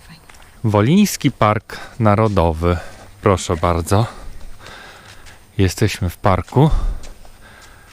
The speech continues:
Speaker 2: Jest przepięknie.
Speaker 1: Tak.
Speaker 2: A tam jest droga do plaży.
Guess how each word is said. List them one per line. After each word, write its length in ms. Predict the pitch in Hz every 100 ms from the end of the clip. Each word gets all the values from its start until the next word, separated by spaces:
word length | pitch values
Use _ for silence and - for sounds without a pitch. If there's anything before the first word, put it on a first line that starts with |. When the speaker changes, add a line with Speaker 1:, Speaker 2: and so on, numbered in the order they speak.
| - - - - - - -
Speaker 2:
Jest 340 | 101 98 101
przepięknie. 680 | - - - 85 82 - - - - - -
Speaker 1:
Tak. 140 | 196 - - - - - - - _ _ _ _ _ - - - -
Speaker 2:
A 120 | -
tam 200 | - 98
jest 140 | 92 95
droga 320 | 90 85 82 - - - - - - - _ _ -
do 100 | 87
plaży. 460 | - 107 85 87